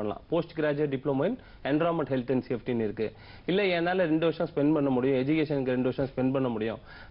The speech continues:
அப்படின்றவங்க எம் எஸ் சி சேரலாம். எம் எஸ் C Health Safety Environment and M பி ஏ Environment and Industrial Safety-ன்னு course இருக்கு. மாஸ்டர்ஸ்லயே பாத்தீங்கன்னா மூணு இது இருக்கு. So உங்க background, உங்க ti-, time analyze பண்ணி நீங்க வந்து join பண்ணிக்கலாம். இது இல்லாம certificate கோர்ஸ்ன்னு இருக்கு. Maximum பாத்தீங்கன்னா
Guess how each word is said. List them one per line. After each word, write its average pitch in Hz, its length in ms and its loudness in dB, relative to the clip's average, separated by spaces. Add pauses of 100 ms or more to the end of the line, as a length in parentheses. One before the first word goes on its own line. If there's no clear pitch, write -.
அப்படின்றவங்க 170 520 0 (140)
எம் 180 140 2
எஸ் 190 100 -8
சி 160 140 -2
சேரலாம். 104 300 -4 (460)
எம் 165 140 4
எஸ் 160 100 -2
C 202 60 0 (100)
Health 156 220 0
Safety 143 220 0 (100)
Environment 123 360 -2 (140)
and 180 120 -2 (120)
M 160 140 2
பி 170 160 0
ஏ - 20 4 (520)
Environment 180 380 2
and 147 80 2
Industrial 143 360 0
Safety-ன்னு 127 340 -2
course 120 240 -2
இருக்கு. 117 260 -4
மாஸ்டர்ஸ்லயே 170 540 -2
பாத்தீங்கன்னா 151 380 0
மூணு 139 200 4
இது 127 100 0
இருக்கு. 110 180 -4 (400)
So - 60 0 (140)
உங்க 190 160 4 (260)
background, 175 460 -2
உங்க 165 140 2 (100)
ti-, 143 420 0
time 180 240 0
analyze 156 340 0
பண்ணி 151 220 2
நீங்க 151 200 2
வந்து 143 140 0 (140)
join 135 220 2
பண்ணிக்கலாம். 117 360 -2 (380)
இது 165 120 0 (100)
இல்லாம 196 360 0
certificate 165 420 0
கோர்ஸ்ன்னு 131 360 0
இருக்கு. 104 260 -6
Maximum 180 420 -2
பாத்தீங்கன்னா 151 320 0